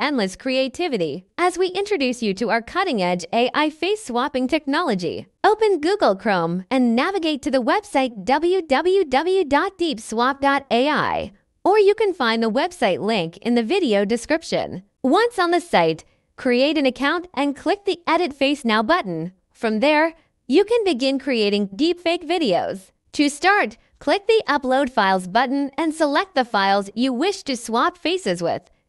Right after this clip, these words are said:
You can upload videos, gifs, or images. With Deep Swap supporting video uploads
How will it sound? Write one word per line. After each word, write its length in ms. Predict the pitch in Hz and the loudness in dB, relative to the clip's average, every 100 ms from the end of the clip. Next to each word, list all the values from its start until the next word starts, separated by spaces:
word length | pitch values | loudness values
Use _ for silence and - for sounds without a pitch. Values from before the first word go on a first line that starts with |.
| _ | _
You 140 | 240 320 | 0 2
can 200 | 370 320 | 2 2
upload 500 | 311 339 277 330 320 | -2 -2 2 2 2
videos, 540 | 220 220 220 220 226 - _ 226 | 0 0 2 2 0 -8 _ -4
gifs, 560 | 370 359 285 - - _ | 0 0 -4 -14 -20 _
or 220 | 302 370 - | 2 2 0
images. 720 | 339 427 226 180 90 190 - _ _ - | -2 0 0 0 -2 -8 -14 _ _ 0
With 240 | 330 330 | 0 2
Deep 240 | 359 494 | 2 2
Swap 260 | - 311 311 | 2 0 0
supporting 520 | - 240 247 220 214 | -2 0 2 2 2
video 340 | 202 262 202 180 | 0 2 2 2
uploads 480 | 202 208 220 226 | 0 2 2 2